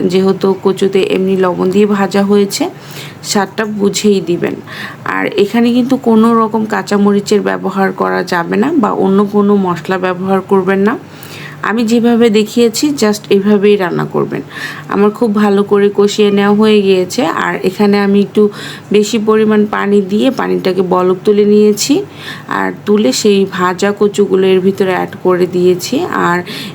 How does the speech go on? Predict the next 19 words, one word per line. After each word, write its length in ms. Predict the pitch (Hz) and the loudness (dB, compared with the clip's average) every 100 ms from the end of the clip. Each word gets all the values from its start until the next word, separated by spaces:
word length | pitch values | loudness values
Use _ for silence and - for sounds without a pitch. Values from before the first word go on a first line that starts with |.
| - | -4
এটার 220 | 202 214 202 | 2 2 2
গ্রেভিটা 580 | 180 196 202 202 202 208 208 208 - | 4 4 4 2 2 0 0 -2 -6
আপনারা 320 | 190 208 208 214 196 | -6 -4 -2 0 2
যেরকম 360 | 202 202 208 196 | 2 2 0 0
পছন্দ 340 | 190 190 226 233 262 | -2 -2 -2 0 0
সেরকম 360 | - 185 175 180 180 | 0 0 0 0 0
নামিয়ে 340 | 170 175 180 180 | 0 0 2 2
নেবেন, 280 | 180 180 226 320 - - - - | 2 2 0 -2 -10 -14 -16 0
কিন্তু 240 | 208 208 214 202 | 2 4 4 4
এই 60 | 208 | 2
যে 80 | 233 - | 0 2
এরকম 280 | 202 185 190 190 | 0 0 0 0
মাখা 260 | 180 175 202 202 | 0 -2 0 0
মাখা 240 | 196 202 196 | 0 -2 2
হলে 240 | 196 196 233 - | 2 2 0 -2
খেতে 240 | 208 202 196 | -2 -2 -6
খুবই 300 | - 208 202 233 220 | -4 -2 0 0 0
ভালো 200 | 220 226 226 | 0 2 2
লাগে। 240 | 220 240 | 0 -2